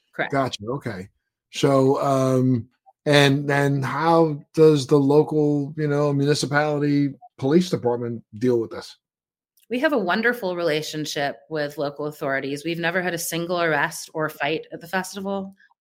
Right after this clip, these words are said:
Speaker 1: Um, our attendees, I think, just feel very grateful that we've been given the opportunity to gather together. And we work very hard to be respectful of local laws.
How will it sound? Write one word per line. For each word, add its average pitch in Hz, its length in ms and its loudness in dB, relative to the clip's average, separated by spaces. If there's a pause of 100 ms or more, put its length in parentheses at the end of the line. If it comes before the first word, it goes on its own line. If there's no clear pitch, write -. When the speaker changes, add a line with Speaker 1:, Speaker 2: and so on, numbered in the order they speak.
(300)
Speaker 1:
Um, 160 300 -2 (260)
our 202 60 4
attendees, 190 840 0 (140)
I 165 100 2
think, 160 400 -4
just - 220 -10
feel 180 160 -2
very 180 240 0
grateful 214 760 -4
that 160 160 0
we've 156 220 -4
been 170 200 -4
given 170 340 -2
the 170 80 -2
opportunity 151 720 -6
to 147 120 -14
gather 143 360 -2
together. 139 520 -6 (440)
And 165 360 4
we 185 120 6
work 190 300 8
very 175 420 2
hard 156 560 0
to 156 80 -18
be 147 120 -6
respectful 143 1080 -4
of 139 380 -4
local 139 360 -10
laws. 117 440 -14